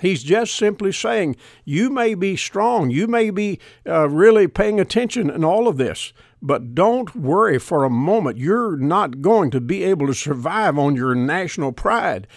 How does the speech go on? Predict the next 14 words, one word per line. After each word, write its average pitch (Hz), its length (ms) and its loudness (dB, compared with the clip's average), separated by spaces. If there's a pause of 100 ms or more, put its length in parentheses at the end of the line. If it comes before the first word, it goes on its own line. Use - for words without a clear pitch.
(240)
You 175 240 0
need 190 340 0
instead 151 760 0 (240)
to 180 120 0
look 160 380 2
to 170 120 -2
God. 151 500 0 (120)
As 131 300 -4
much 196 480 0
as 151 240 -2
we 123 160 -2
love 156 380 2
our 226 140 4
nation, 202 500 -2